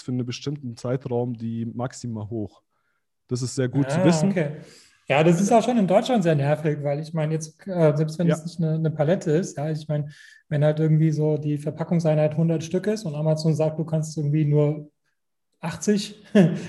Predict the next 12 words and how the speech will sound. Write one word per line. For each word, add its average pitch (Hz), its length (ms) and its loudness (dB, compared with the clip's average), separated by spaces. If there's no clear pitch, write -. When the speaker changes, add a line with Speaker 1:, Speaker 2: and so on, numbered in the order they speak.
Speaker 2:
anliefern, 175 560 6
ja, 160 160 4
Speaker 1:
genau. 165 320 4
Speaker 2:
da, 170 80 -2
da 156 140 2
bist 160 240 2
du, 170 200 0
ist 160 160 2
ein 165 140 2
bisschen 170 240 0
nervig, 165 420 -2
ja. 143 240 -4